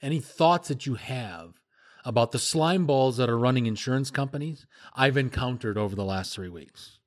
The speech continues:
That's all I'm gonna say. It's just a shit show. What would happen if I wouldn't have paid my premiums? They'd have forgotten me. And then what I, what would have happened?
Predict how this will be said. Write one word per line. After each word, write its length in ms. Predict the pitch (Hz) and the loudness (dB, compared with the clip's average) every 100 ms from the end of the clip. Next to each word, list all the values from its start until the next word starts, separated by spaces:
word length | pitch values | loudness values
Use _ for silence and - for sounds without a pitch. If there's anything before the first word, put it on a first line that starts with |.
| _ _ | _ _
That's 200 | 110 101 | -14 -10
all 140 | 101 95 | -10 -10
I'm 100 | 85 | -12
gonna 160 | 85 | -14
say. 160 | - 62 - _ _ _ | -14 -16 -20 _ _ _
It's 240 | 113 107 - | -18 -16 -14
just 320 | 120 113 104 | -14 -14 -16
a 60 | |
shit 540 | 90 - - - 139 - | -20 -16 -14 -10 -12 -12
show. 260 | - - _ _ - - - - _ _ 151 | -18 -20 _ _ -20 -20 -20 -20 _ _ -4
What 200 | 214 285 | -2 2
would 140 | 285 | 2
happen 440 | 143 151 156 156 | 2 2 2 0
if 140 | 127 131 | -2 -2
I 80 | 123 | 0
wouldn't 260 | 127 165 | 2 2
have 120 | 151 | 0
paid 200 | 135 135 | -2 -4
my 120 | 117 107 | -4 -10
premiums? 640 | - 143 151 90 78 _ _ | -10 -10 -10 -12 -18 _ _
They'd 160 | 170 214 | -6 -4
have 80 | |
forgotten 480 | - 104 117 139 101 | -6 -6 -6 -8 -16
me. 160 | 80 _ _ _ _ _ _ _ _ - | -20 _ _ _ _ _ _ _ _ -10
And 160 | 131 131 | -4 -2
then 140 | 170 | 0
what 120 | 147 | -2
I, 60 | 110 | -4
what 220 | 101 101 | -6 -12
would 180 | 104 98 | -10 -10
have 120 | 92 | -12
happened? 360 | 98 95 78 | -14 -16 -20